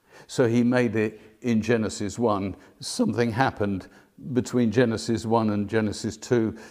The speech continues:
where the world was destroyed. And in Genesis two, he starts again creating the world. So, "In the beginning, God created the heaven and the earth." Stop. That was billions of years ago. And then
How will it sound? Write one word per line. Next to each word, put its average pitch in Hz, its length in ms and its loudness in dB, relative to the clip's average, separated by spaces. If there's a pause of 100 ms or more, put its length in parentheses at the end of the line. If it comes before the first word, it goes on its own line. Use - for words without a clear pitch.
(140)
where 123 340 2
the 107 120 2
world 113 360 4
was 107 320 0 (520)
destroyed. 101 760 4 (600)
And 113 120 2
in 110 120 2
Genesis 110 500 0
two, 113 340 4 (320)
he - 220 -2
starts 107 600 0
again 98 520 0 (140)
creating 101 440 0
the 104 100 0
world. 92 440 2 (1120)
So, 113 280 2 (120)
"In 151 160 4
the 131 80 6
beginning, 117 520 4
God 117 260 6
created 113 600 2
the 110 80 0
heaven 107 320 0
and 104 140 -2
the 110 100 0
earth." 98 200 0
Stop. - 580 2 (300)
That 127 120 0
was 120 160 -2
billions 107 520 2
of 98 120 -4
years 120 300 2
ago. 95 500 2 (320)
And 113 160 4
then 113 380 4